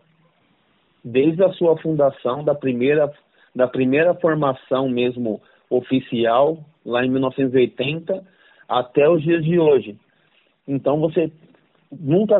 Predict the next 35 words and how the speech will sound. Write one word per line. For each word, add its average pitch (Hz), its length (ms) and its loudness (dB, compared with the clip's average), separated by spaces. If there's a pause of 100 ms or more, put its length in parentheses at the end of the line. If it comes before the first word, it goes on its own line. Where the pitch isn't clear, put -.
saiu 156 280 2
do 135 100 0
grupo, 127 400 -2
exceto 127 560 0
agora 113 400 2
por, 110 400 -4 (220)
pelo 113 260 -4
motivo 110 380 -6
do 110 120 -4
falecimento 113 640 -4
do, 107 320 -2 (200)
do 113 120 -8
grande 117 360 -2
Ubirani, 113 640 -4 (420)
é, 117 500 -2
a 123 120 -4
percussão. 151 760 -2 (680)
Então, 113 760 -14 (380)
o 120 100 -12
bateri-, 120 580 -2
o 123 80 -12
primeiro 147 420 -2
baterista 135 680 -2
do 123 100 -2
Fundo 127 320 -4
de 117 120 -12
Quintal 123 560 -4 (100)
é - 140 -18
o 113 40 -8
Ademir 123 340 -2
Batera, 131 440 0
tá 113 140 -2
lá 117 100 2
até 131 200 -2
hoje. 151 360 -2